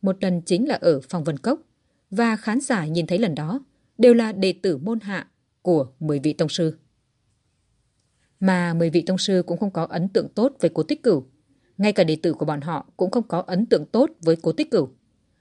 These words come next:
Hơn nữa, mười vị tông sư còn nghiêm khắc cảnh cáo chúng đệ tử khi ra ngoài không được nói chuyện thị phi của người khác. Càng không được tiết lộ những chuyện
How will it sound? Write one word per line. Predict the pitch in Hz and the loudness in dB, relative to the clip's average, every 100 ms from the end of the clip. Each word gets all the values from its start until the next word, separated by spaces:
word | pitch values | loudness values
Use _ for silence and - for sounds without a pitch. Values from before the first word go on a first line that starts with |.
| _ | _
Hơn | 285 262 | 4 6
nữa, | 247 339 _ _ | 4 -2 _ _
mười | 220 220 208 | 2 4 4
vị | 202 202 | 2 2
tông | 247 220 | 0 0
sư | - 233 220 | 2 2 2
còn | 180 | -2
nghiêm | 170 208 | -2 -4
khắc | - 330 - | -6 -8 -2
cảnh | 214 147 | -2 -2
cáo | - 160 226 | -6 -6 -4
chúng | - 190 294 | -2 0 2
đệ | 202 | 0
tử | - 160 131 - | 2 0 -2 -6
khi | 208 | 0
ra | 190 185 | 0 0
ngoài | 170 156 | -2 -8
không | 220 196 | -6 -6
được | 170 | -6
nói | 160 160 254 | -10 -10 -4
chuyện | 220 156 | -4 -4
thị | - 165 | -6 -6
phi | - 240 233 185 - | -2 0 0 -2 -6
của | 147 | -4
người | 147 | -4
khác. | - 196 285 - _ _ _ _ _ - | -6 -6 -6 -10 _ _ _ _ _ 2
Càng | 233 | 2
không | 285 | 4
được | 247 - | 2 2
tiết | 339 240 | 0 0
lộ | 202 - | -2 0
những | 180 247 | -2 -2
chuyện | 339 214 | 2 2